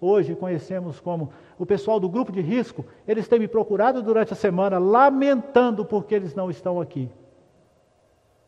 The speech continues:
Queriam colocar o nome na lista. Alguns foram impedidos por seus, pelos seus filhos, O senhor não pode, vai ficar em casa. Esses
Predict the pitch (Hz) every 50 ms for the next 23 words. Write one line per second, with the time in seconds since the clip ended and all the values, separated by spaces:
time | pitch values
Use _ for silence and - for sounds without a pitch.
0 | _ _ _ _ _ _ _ _ _ _ _ - 170 156 143 160 202 226 247 240
1 | 233 233 226 - - 196 190 185 165 - - 160 156 165 180 185 180 - - -
2 | - - - _ _ - 151 156 143 143 156 175 190 196 185 180 170 147 127 127
3 | 113 101 - - 104 101 - _ _ _ - 147 143 143 143 196 214 - - 208
4 | 208 202 208 175 - 202 180 127 - - 190 233 190 147 120 - _ _ _ -
5 | 165 151 - - _ - 160 - - - 185 170 - - - - 180 180 160 117
6 | 110 - - - - - - _ _ 156 - - 170 185 190 190 185 196 240 302
7 | - - 247 190 160 147 127 - 135 - - - - - _ _ _ _ _ _
8 | _ - 131 151 165 - 160 160 170 175 175 202 240 247 285 269 - 143 139 143
9 | 135 113 - - _ _ _ _ _ _ _ _ _ 175 185 202 220 214 - -
10 | 170 139 - - -